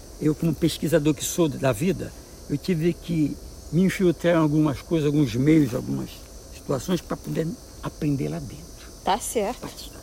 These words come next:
Speaker 1: E uma dessas coisas que eu fiz foi religião.
Speaker 2: Uhum.
Speaker 1: Eu posso te falar que, no resumo da minha vida, todas as religiões e seitas que eu tive oportunidade, eu fui lá. Não como espectador, eu queria ser como atuante.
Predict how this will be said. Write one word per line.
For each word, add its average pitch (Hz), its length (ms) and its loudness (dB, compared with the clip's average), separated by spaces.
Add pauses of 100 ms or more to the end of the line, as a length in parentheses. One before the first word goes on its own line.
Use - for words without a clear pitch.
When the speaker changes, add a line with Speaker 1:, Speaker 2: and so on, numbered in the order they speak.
(140)
Speaker 1:
E 180 100 2
uma 202 160 4
dessas 160 320 -2
coisas 156 220 -2
que - 60 -10
eu - 40 -6
fiz - 160 -6
foi 139 140 -4
religião. 131 800 -2 (760)
Speaker 2:
Uhum. 196 680 -4
Speaker 1:
Eu 302 60 -4
posso 127 200 -4
te - 80 -8
falar 139 380 -4
que, - 120 -10
no 127 120 -4
resumo 131 220 -8
da 139 80 -8
minha 139 180 -4
vida, 160 360 -8 (540)
todas 147 360 0
as 135 100 -6 (260)
religiões 139 380 -2
e 127 60 -8
seitas 151 360 -4
que - 240 -14
eu - 100 -10
tive 151 140 -6
oportunidade, 156 540 -2
eu 180 180 2 (600)
fui 151 300 -2
lá. 110 160 -6 (420)
Não 180 220 2
como - 160 -4
espectador, 113 580 -6 (120)
eu - 100 -10 (120)
queria 147 240 -6
ser - 260 -8 (360)
como 147 200 -2 (240)
atuante. - 640 -10